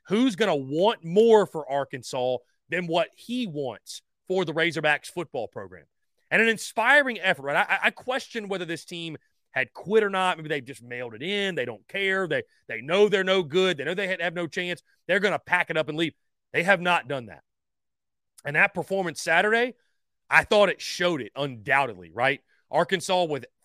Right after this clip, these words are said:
fifth, outscoring Bama fifteen to three in that second half. That game could have just been over. Could have been over, right? Arkansas outscoring Bama fifteen to six, or excuse me,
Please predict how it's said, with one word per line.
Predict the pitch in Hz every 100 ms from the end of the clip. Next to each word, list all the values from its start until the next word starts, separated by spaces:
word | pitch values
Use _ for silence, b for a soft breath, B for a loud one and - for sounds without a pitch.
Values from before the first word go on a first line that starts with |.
| _
fifth, | - 214 -
outscoring | 175 220 - 214 240 208
Bama | 160 156 127 _
fifteen | - 277 _ - 233 254 226
to | 165 -
three | 160 196 196
in | 135
that | 127
second | - 151 151
half. | b b -
That | 285 302
game | 349 233
could | 220 202
have |
just | 156 -
been | 127 -
over. | 117 127 87 - _ _ _ -
Could | 349
have |
been | 359
over, | 320 294 113
right? | 92 147 165 _ _ _ _ _ _ _ _ _ _ _ _ _ -
Arkansas | 226 247 240 254 240 214
outscoring | - - 214 202
Bama | 196 185 156 -
fifteen | 254 - - - 240 233 196
to | 175
six, | - - 240 180 -
or | 160
excuse | - 226
me, | 175